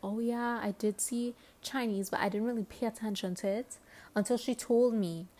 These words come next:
And then all of a sudden I'm like, "Oh yeah, it's a Chinese drama." So, oh, so lo and behold, I'm watching a Chinese drama. But mind you, by the time she tells me it's a Chinese drama, I'm already hooked. And not that it mattered, not that I wouldn't have watched it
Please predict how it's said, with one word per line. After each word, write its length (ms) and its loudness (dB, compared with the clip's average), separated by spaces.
And 100 2
then 80 4
all 140 2
of 60 2
a 20 0
sudden 240 -2
I'm 60 -4
like, 280 -6
"Oh 100 -2
yeah, 240 -4
it's 120 -10
a 60 -12
Chinese 400 -4
drama." 340 4
So, 420 0
oh, 160 2
so 280 4
lo 180 6
and 80 6
behold, 300 2
I'm 100 0
watching 260 -2
a 80 -6
Chinese 360 0
drama. 420 2
But 160 4
mind 320 2
you, 240 4
by 80 4
the 80 0
time 220 0
she 120 0
tells 440 2
me 200 -2
it's 140 -6
a 60 -2
Chinese 340 -2
drama, 400 0
I'm 100 0
already 360 -6
hooked. 400 0
And 260 8
not 240 4
that 160 6
it 180 0
mattered, 600 0
not 220 4
that 80 10
I 100 10
wouldn't 260 4
have 140 -2
watched 300 2
it 160 -2